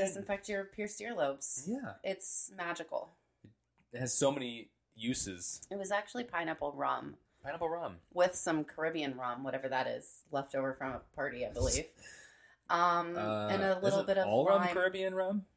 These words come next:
Speaker 1: I don't know. I was
Speaker 2: I would think
Speaker 1: really
Speaker 2: so.
Speaker 1: confused by the, by the labeling of Caribbean rum.
Speaker 2: As opposed to the other bottle that just said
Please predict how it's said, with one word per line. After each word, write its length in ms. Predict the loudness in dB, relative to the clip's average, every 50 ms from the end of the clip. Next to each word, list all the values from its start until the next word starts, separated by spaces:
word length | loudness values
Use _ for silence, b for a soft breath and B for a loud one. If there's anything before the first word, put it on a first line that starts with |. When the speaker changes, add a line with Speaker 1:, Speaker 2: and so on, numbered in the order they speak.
| _
Speaker 1:
I 120 | -4 -2 0
don't 240 | 0 0 0 -2 -2
know. 400 | -2 0 0 2 2 2 2 0
I 80 | 0 -2
was 120 | -4 -6
Speaker 2:
I 20 | -6
would 80 | -2
think 100 | 0 2 2
Speaker 1:
really 60 | 2 0
Speaker 2:
so. 60 | 0
Speaker 1:
confused 460 | 0 -2 -2 -4 -8 -12 -12 -10 -2 2
by 140 | 4 4
the, 320 | 4 4 0 0 0 -2 -6 -10 b b b b b b b b _ 0
by 80 | 4
the 120 | 4 4 4
labeling 640 | 4 2 0 0 0 -2 -2 -2 -2 -2 -4 -2 2
of 280 | 4 4 4 4 2 -4
Caribbean 760 | -8 -6 -2 0 0 0 -2 -2 -4 -4 -4 -4 -4 -6 -6 -10 -16 -10 -4
rum. 440 | -2 0 0 0 -2 -6 -10 -10 -4 -2
Speaker 2:
As 120 | -2 2
opposed 220 | 4 4 4 6
to 60 | 4 4
the 60 | 4
other 100 | 4 4
bottle 260 | 4 4 4 4 2
that 100 | 0 -2
just 140 | -4 -4 -2
said 160 | -2 -4